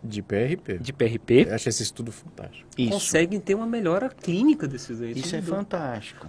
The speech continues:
Speaker 2: Por que que
Speaker 3: Isso
Speaker 2: co-,
Speaker 3: é legal.
Speaker 2: por que que o P R P faz? Ele vai fazer com que haja uma indução de fortalecimento de fibras mais, eh, fortes dentro do músculo.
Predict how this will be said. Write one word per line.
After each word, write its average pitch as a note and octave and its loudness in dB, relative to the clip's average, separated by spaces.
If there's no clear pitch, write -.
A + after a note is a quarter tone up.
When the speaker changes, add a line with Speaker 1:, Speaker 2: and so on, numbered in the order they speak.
Speaker 2:
Por D#3+ -4
que A3+ 2
que - 2
Speaker 3:
Isso A#3 4
Speaker 2:
co-, - -2
Speaker 3:
é F#3 0
legal. B2+ -2
Speaker 2:
por G3 4
que B3+ 0
que C#4 0
o - -4
P - 2
R A3 4
P G#3+ -4
faz? C3 0
Ele C#3 -6
vai C3+ 4
fazer C#3 2
com G#3+ -6
que - 0
haja E3+ 4
uma F3 0
indução G#3+ 0
de C#3+ -2
fortalecimento F3 0
de E3+ -6
fibras E3+ 0
mais, C3 2
eh, A#2 0
fortes C3+ 2
dentro G3 0
do A#3 -4
músculo. G#3+ -4